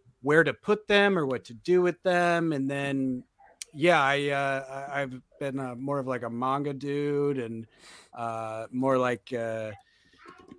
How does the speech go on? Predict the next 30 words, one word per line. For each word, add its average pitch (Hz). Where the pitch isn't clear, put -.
like, -
indie 247
stuff, 180
but, 160
like, 156
like, 180
not 208
like 185
you're 165
describing, 131
like, 120
where 131
it's 113
more 123
zine 123
and, 107
like, 107
almost 127
like 120
a, 117
someone's 127
own 120
personal 120
magazine, 113
basically. 101
And 107
then 107
when 117
I 120
saw, 127